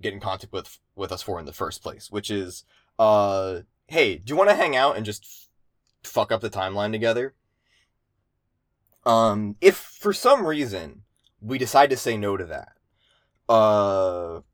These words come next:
we instead go and try to zap to our friends, um, from, uh, from Friend Sim. And each and every time we find ourselves unable to. Uh, every memory that we can pin down, uh, is just a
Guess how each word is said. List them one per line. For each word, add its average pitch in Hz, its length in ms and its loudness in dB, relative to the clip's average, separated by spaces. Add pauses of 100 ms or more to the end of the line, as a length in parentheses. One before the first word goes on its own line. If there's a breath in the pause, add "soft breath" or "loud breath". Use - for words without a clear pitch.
(500)
we 110 380 -6
instead 165 380 0
go 139 220 6
and 120 120 -4
try 117 100 0
to 107 80 0
zap 95 260 -2
to 101 120 -8
our 87 80 -4
friends, - 500 -12 (100)
um, 80 560 -8 (120)
from, 80 540 -10 (120)
uh, 76 340 -8
from 110 180 -12
Friend 87 220 -10
Sim. - 200 -14 (520)
And 104 540 -6
each 156 200 -8
and 135 80 -4
every 117 180 -4
time 101 240 -4
we 95 80 -10
find 92 220 -6
ourselves 85 300 -8
unable 71 320 -16
to. - 260 -20 (120)
Uh, 87 260 -2
every 147 220 0
memory 120 300 -2
that 101 100 -8
we 104 80 -10
can 95 140 -12
pin 95 240 -10
down, 85 440 -10 (360)
uh, 80 500 -4
is 92 160 -12
just 87 220 -12
a 80 260 -10